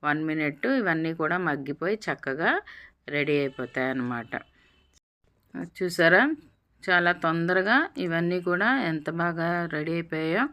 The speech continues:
ఇప్పుడు ఇందులో మనం ముందుగా కడిగి పెట్టుకున్న బియ్యం, అలాగే నీళ్ళు,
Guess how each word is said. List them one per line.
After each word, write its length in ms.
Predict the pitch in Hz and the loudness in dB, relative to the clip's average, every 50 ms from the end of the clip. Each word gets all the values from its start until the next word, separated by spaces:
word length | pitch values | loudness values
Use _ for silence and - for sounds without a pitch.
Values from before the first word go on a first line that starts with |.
| - - - - - - - _ _ _ _ - | -8 -16 -20 -20 -20 -20 -20 _ _ _ _ -12
ఇప్పుడు 280 | 180 175 - 208 240 | -12 -6 -4 0 0
ఇందులో 400 | 269 226 180 175 175 180 190 196 208 | 2 2 2 2 2 4 4 4 4
మనం 260 | 202 185 175 175 180 175 | 4 4 2 2 2 0
ముందుగా 380 | 165 165 165 160 160 175 170 175 | 0 0 0 0 0 0 -2 0
కడిగి 300 | 170 175 160 165 160 160 | 2 2 2 2 2 0
పెట్టుకున్న 520 | 165 165 160 160 - - - 160 170 196 240 302 370 403 - - _ _ _ _ _ _ | 0 -2 -2 -2 -4 -8 -6 -4 -2 -2 -2 -2 -2 -4 -8 -12 _ _ _ _ _ _
బియ్యం, 500 | - 147 151 156 160 160 160 175 226 269 370 466 - _ _ - - _ _ _ _ - | -8 -4 -2 -2 0 0 2 2 2 2 0 -2 -6 _ _ -20 -20 _ _ _ _ -4
అలాగే 440 | - 156 160 160 160 160 170 196 254 320 370 403 - _ _ - | -2 0 2 2 2 2 2 2 2 2 0 -2 -6 _ _ -6
నీళ్ళు, 480 | 175 170 156 156 151 143 143 143 143 | -2 0 0 2 2 2 2 2 0